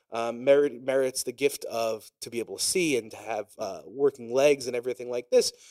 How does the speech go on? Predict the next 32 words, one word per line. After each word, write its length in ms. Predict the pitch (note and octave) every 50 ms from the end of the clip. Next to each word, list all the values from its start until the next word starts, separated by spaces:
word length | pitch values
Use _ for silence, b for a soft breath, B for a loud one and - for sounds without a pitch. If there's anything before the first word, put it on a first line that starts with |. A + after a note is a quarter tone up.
| b b -
But 160 | F#3+ G3 - -
at 100 | C4 A3
least 180 | D4+ D4+ -
the 60 | D#4
things 200 | C#4+ - C4 B3 -
that 100 | G3+ D3+
we 120 | F3+ E3+
do 240 | D3 C3 G3+ C4 C#4+
have, 260 | C4+ F#3+ A2+ F2+ -
that 100 | - C#3
a 40 | C#3
lot 180 | C3+ D#3+ F#3 G3+
of 80 | G3
us 140 | F#3+ E3 -
do 140 | - C4 B3
have, 160 | F#3 C3+ A#2+
the 80 | B2+ C3
ability 320 | B2 B2+ D#3+ F3 G3+ G3
to 60 | C#3 A#2
walk, 240 | G2+ A#2 - - _ -
the 100 | A#2 A2
ability 340 | A2 D#3 D3+ D3 F3 F3+
to 80 | E3 -
see, 180 | - - A#2+ G2
the 80 | F#2
ability 360 | G#2 G#2+ C#3 C3+ C#3+ D#3 E3
to 80 | E3+ D#3+
feel, 360 | - - - E3 B2 G2+ E2+
the 120 | - A2 G#2
ability 360 | G#2+ A#2 C#3+ D#3 E3 D3 C#3+
to 60 | C#3
think, 380 | B2+ - - D3+ G#2 - - -